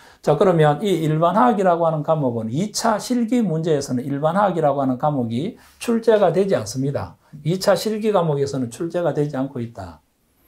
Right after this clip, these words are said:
그러면 여기서 화재 예방과 소방법, 그죠? 어, 위험물의 성질 및 취급, 이것은 우리가 이 차 실기 문제하고 굉장히 밀접한 관계를 가지고 있기 때문에, 그죠? 자, 요 내용은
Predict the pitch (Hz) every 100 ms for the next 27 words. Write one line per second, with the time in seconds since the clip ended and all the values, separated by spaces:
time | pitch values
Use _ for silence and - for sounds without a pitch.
0 | _ - - - 226 202 170 113 - 196
1 | 190 - 127 170 185 208 190 175 170 147
2 | 147 135 147 147 110 92 - 131 190 254
3 | - _ - 131 196 190 165 151 165 170
4 | 175 160 147 147 175 160 135 214 226 233
5 | 190 131 139 135 120 147 190 220 160 110
6 | - _ - 247 233 220 240 175 170 175
7 | 147 123 - 135 143 196 247 190 226 226
8 | 247 - 214 185 180 175 170 156 156 151
9 | 143 139 127 120 113 95 87 - 123 202
10 | - _ _ - 131 123 156 208 220 170
11 | 180 175 110